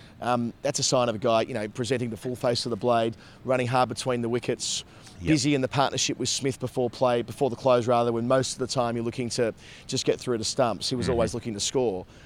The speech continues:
Speaker 1: Yeah, my sense is that, um, that first, you know, ten overs tomorrow could be really important, and Anderson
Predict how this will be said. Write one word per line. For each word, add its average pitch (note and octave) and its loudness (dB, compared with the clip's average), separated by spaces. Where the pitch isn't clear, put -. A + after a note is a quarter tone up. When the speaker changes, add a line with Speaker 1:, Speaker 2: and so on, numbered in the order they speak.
Speaker 1:
Yeah, F3+ 2
my D#3 2
sense C3 0
is A2+ -4
that, A2+ -2
um, G#2 -4
that D3 2
first, C3 0
you C3+ -2
know, A2+ -2
ten C#3+ 0
overs B2+ 4
tomorrow B2 2
could A#2+ -4
be A#2 0
really A#2+ 0
important, A2+ 4
and A2+ 0
Anderson C3 0